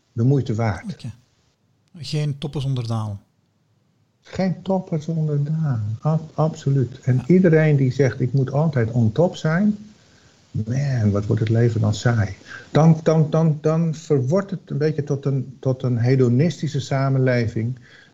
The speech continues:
Speaker 1: waar het uiterlijk, de buitenkant, de toon zet. En mensen van binnen leeg zijn en alleen zijn.
Speaker 2: Ja. Zou,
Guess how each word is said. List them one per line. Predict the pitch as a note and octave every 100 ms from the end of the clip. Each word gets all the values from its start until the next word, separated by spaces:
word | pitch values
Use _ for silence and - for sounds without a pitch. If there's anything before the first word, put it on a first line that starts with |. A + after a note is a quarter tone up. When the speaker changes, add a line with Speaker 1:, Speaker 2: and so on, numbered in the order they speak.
| _
Speaker 1:
waar | A#2 A#2
het | A2+ -
uiterlijk, | C3+ D3 C3+ B2+
de | A#2+
buitenkant, | G#2 B2 C3 A#2 - A#2 A2 -
de | G#2+
toon | - D#3+ C#3+
zet. | G2 G2 - - _ _ _ - _ _ _
En | A#2+ B2
mensen | D3 C#3+ C3+ C3
van | - A#2
binnen | G#2+ D#3+ C#3 A#2+ C3+ - - _ _ _
leeg | G#2+ A2 B2 C#3+ A#2+ - - _ _
zijn | - A2+ A2 G#2+ G#2+ G#2+ G#2+ _ _ _ _ _ _ _
en | A#2+ A2+
alleen | A2 A2 B2 G#2+
zijn. | - - - D3
Speaker 2:
Ja. | B2+ - _ _ _ _
Zou, | - C#3+